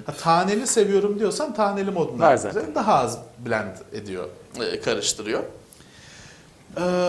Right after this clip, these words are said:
Speaker 1: bunun da, e, iki, sadece iki düğmeyle kullanıyorsun Murat. Gayet basit, e, kullanımı. Benim için en cazip tarafı başında durmayı gerektirmemesi.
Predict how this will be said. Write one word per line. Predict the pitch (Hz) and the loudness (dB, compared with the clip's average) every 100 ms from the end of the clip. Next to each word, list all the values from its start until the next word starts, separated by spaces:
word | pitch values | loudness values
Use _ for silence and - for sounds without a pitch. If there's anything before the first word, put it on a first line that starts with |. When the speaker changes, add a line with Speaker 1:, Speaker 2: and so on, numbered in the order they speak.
| 175 | 2
Speaker 1:
bunun | 196 254 262 254 | 2 0 0 -2
da, | 247 247 233 220 | -2 -2 -2 -4
e, | 226 262 | -4 -4
iki, | 294 339 | 0 2
sadece | 269 226 202 208 | 4 4 4 -2
iki | 247 190 | -2 0
düğmeyle | 160 139 262 - | 0 0 -4 -6
kullanıyorsun | 214 202 196 160 123 | -6 -4 -4 -6 -6
Murat. | 120 107 - - 104 180 | -6 -6 -8 -16 -12 -4
Gayet | 165 143 139 - - _ - | -2 -2 -6 -16 -20 _ -6
basit, | 151 180 214 - - - - | 0 2 0 -4 -18 -20 -16
e, | 57 52 50 - | -12 -12 -12 -12
kullanımı. | - 139 123 127 202 - - - - _ _ _ _ _ - - - - - 156 | -10 -6 -6 -6 -8 -10 -18 -20 -20 _ _ _ _ _ -16 -16 -18 -20 -8 -2
Benim | 190 226 | 0 0
için | 214 190 | 0 -2
en | 196 202 | -4 -4
cazip | 175 151 139 | -2 -2 -2
tarafı | 139 143 190 | -4 0 0
başında | 151 151 160 175 156 | 0 -2 -4 -4 -4
durmayı | 120 135 151 | -6 -6 -4
gerektirmemesi. | 127 117 120 110 98 85 - - | -4 -4 -6 -10 -10 -12 -12 -14